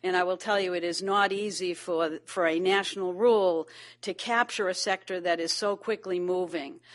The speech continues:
that's related to thousands of individual small sources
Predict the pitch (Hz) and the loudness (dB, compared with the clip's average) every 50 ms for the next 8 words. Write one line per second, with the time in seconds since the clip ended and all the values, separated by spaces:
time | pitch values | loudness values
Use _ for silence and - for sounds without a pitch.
0 | - - - - 202 190 196 - - 190 196 185 185 214 214 208 208 196 180 - | -20 -18 -4 2 2 2 2 2 -2 -2 -2 0 2 2 2 2 2 0 -2 -4
1 | - 202 185 180 180 175 165 - - - - _ _ - - - 185 208 214 220 | -4 -4 -4 -2 -2 -4 -4 -6 -10 -20 -20 _ _ -20 -8 -2 0 2 6 6
2 | 226 233 202 196 208 190 185 185 170 185 180 170 165 - - 208 208 202 185 196 | 6 6 4 2 -2 -2 -2 -2 -2 0 -2 -2 -2 -4 -4 -2 -2 0 -2 -2
3 | 180 170 185 202 196 185 165 180 180 170 156 151 151 156 - - 190 185 185 180 | -4 0 0 0 0 0 -2 -6 -6 -4 -4 -4 -4 -4 -4 -4 -2 0 2 4
4 | 175 170 170 - - - 220 208 202 190 - - 175 151 156 147 - | 4 4 2 0 0 0 2 2 2 0 0 -2 -4 -4 -4 -4 -6